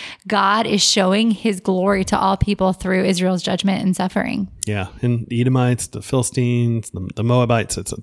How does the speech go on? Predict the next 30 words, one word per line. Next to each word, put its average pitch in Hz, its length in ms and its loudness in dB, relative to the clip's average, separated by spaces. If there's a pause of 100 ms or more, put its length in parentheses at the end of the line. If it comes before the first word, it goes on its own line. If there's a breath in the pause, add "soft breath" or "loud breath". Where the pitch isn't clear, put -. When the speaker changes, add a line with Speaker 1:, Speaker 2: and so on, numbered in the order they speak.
Speaker 2:
they're 120 160 2
all 131 160 4
included, 107 500 -2
and 107 220 -6 (320 loud breath)
all 135 180 4
of 123 60 0
them 123 400 2
probably 120 240 4
had 110 260 0
the 107 80 -2
sort 107 220 -2
of 98 100 -4
like, 95 340 -6
"Ah, 104 320 -6
they're 110 120 -2
finally 110 320 0
getting 113 260 0
what 110 140 0
they 120 120 4
deserve" 107 440 2
kind 104 180 0
of 98 80 -2
thing, 113 240 2
and 104 180 -4
God's 104 280 -4
sort 117 160 4
of 107 80 -4
turning 113 180 2
around 104 320 2
going, 98 240 -2